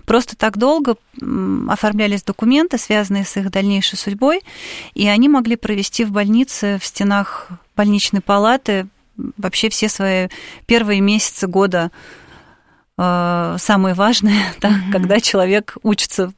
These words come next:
Speaker 1: наверное, больше всего в жизни. В общем, в дальнейшем уже нет такого бурного роста у него, как в первый год его жизни, когда он учится. Сразу и садиться, и ползать, и ходить, и говорить.
Speaker 2: Ну, я так
Speaker 1: И
Speaker 2: понимаю, что если их, э, переводили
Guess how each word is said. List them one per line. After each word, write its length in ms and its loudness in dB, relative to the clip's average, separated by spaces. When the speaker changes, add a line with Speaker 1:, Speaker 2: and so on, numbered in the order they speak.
Speaker 1:
наверное, 380 2
больше 280 2
всего 260 0
в 60 -4
жизни. 320 2
В 160 -6
общем, 260 -12
в 60 0
дальнейшем 580 2
уже 160 2
нет 200 2
такого 460 -4
бурного 460 2
роста 320 0
у 60 0
него, 320 0
как 300 -4
в 120 -12
первый 280 -2
год 180 0
его 200 -2
жизни, 280 0
когда 320 -4
он 160 2
учится. 460 -6
Сразу 420 -2
и 60 -6
садиться, 540 0
и 40 -4
ползать, 520 -2
и 60 -6
ходить, 520 -2
и 80 -6
говорить. 520 -2
Speaker 2:
Ну, 60 4
я 40 4
так 120 4
Speaker 1:
И 40 2
Speaker 2:
понимаю, 240 6
что 180 -4
если 300 0
их, 260 -2
э, 420 0
переводили 880 0